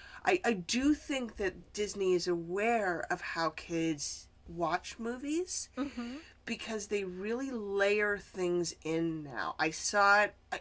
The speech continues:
Speaker 1: I first noticed this with Inside Out,
Speaker 2: Mm-hmm.
Speaker 1: but here it is so deliberate. There is just visually so much that stacks with each repeated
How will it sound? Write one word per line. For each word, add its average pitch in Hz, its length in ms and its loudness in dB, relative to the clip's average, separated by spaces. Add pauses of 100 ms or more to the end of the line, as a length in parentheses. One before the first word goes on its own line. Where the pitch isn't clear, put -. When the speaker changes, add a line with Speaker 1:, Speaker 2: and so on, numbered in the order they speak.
Speaker 1:
I 214 40 -2
first 349 460 2
noticed 185 380 -2
this 160 220 -4
with 160 160 -4
Inside 151 560 -4
Out, - 320 -2 (280)
Speaker 2:
Mm-hmm. 247 200 -2
Speaker 1:
but 208 100 0
here 247 800 2 (580)
it 202 140 -4
is 190 100 0
so 165 1080 4 (160)
deliberate. - 920 -6 (560)
There 185 220 4
is 180 180 4
just - 300 -8
visually 185 800 -2
so 180 400 0
much 175 360 -2
that 175 140 -6
stacks - 920 -2 (260)
with 185 200 -6 (140)
each - 340 -8 (100)
repeated 202 920 -4